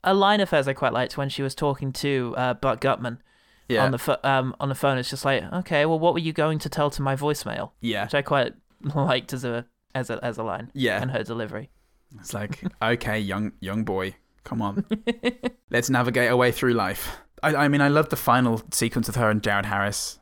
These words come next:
Speaker 1: Oh, yeah, that was gorgeous.
Speaker 2: Uh, I think it was just
Speaker 1: Sad, but very human.
Speaker 2: Yeah, she did the full, the full emotional journey for me. Um,
Speaker 1: Yeah.
Speaker 2: exhibited
Speaker 1: Bit of
Speaker 2: quite a,
Speaker 1: humour, bit of
Speaker 2: yeah, quite a range of emotion, and, um,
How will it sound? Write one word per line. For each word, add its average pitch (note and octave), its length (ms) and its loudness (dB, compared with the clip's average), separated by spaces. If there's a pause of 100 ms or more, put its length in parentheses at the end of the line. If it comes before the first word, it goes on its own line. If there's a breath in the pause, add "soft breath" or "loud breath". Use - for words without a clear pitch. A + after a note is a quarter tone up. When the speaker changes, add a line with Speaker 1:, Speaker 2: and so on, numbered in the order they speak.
Speaker 1:
Oh, C#3+ 260 2
yeah, A#2+ 200 -4
that B2 140 -6
was A2 100 -12
gorgeous. - 500 -12
Speaker 2:
Uh, G#2+ 720 0
I A2+ 80 -4
think A2 380 -6
it F#2+ 80 -6
was G2+ 160 -6
just - 260 -2
Speaker 1:
Sad, B2 600 0
but A#2 260 -6 (220)
very A#2 180 -4
human. - 380 -20
Speaker 2:
Yeah, G#2+ 400 0 (200)
she G#2 840 -4 (400)
did A2+ 200 -2 (140)
the A#2+ 80 -2
full, G#2 480 -2 (340)
the A2 60 -8
full A#2 300 2
emotional A2+ 420 0
journey G#2+ 340 0
for - 120 -4
me. G2+ 260 -4 (160)
Um, G3 460 0
Speaker 1:
Yeah. F3+ 480 6
Speaker 2:
exhibited B2+ 400 0
Speaker 1:
Bit - 40 -6
of - 40 0
Speaker 2:
quite A#2 220 6
a, A2 100 2
Speaker 1:
humour, C#3 380 0
bit C3+ 100 -4
of C3+ 60 0
Speaker 2:
yeah, G#2+ 180 0
quite G#2 280 2
a G#2 40 4
range G#2 240 -2
of G2+ 60 -8
emotion, G2+ 460 -2
and, G2 420 -4
um, G2 440 -4